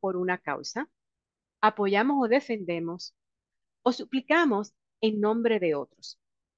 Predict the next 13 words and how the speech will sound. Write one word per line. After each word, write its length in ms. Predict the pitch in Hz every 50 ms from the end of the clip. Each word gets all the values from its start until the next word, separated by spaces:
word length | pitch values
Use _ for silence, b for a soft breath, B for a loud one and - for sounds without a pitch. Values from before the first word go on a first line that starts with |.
| _ _ _ _ _ _ _ _ _ _ _ _ _ _ b b b b b b b _ _ _ _ _ _ _ _ _ _ _
Como 260 | - 254 247 233 240
María 380 | 233 233 220 220 240 254 285 311
nos, 180 | 311 311 320 - _ _ _ _ _ -
eh, 280 | 247 240 233 233 226
mencionó, 800 | 226 226 226 240 240 - - 226 233 294 339 294 240 233 240 - _ _ _ _ _ _ _ _ _ _ _ _
ella 380 | - 226 226 226 220 240 233 233
ha 60 | 233
tenido 420 | 233 220 214 233 262 262 285 269
que 100 | - 226
abogar 440 | 208 202 202 202 196 202 190 196 208
por 180 | - 190 180 185
su 180 | - - 170
hijo, 320 | 104 101 143 - - -